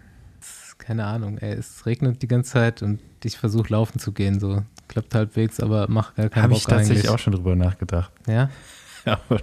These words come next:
Speaker 2: nur drüber nachgedacht.
Speaker 1: Ich hab keinen
Speaker 2: Aber
Speaker 1: Bock mehr.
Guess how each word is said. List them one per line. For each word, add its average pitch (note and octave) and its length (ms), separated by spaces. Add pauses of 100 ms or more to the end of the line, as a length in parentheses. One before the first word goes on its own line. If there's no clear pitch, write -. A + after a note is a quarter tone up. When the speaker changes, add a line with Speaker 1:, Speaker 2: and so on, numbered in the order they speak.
Speaker 2:
nur B2 140
drüber A2+ 260
nachgedacht. G2+ 560 (760)
Speaker 1:
Ich - 220
hab G2 160
keinen G2+ 160
Speaker 2:
Aber G#2 120
Speaker 1:
Bock A2+ 120
mehr. G2+ 260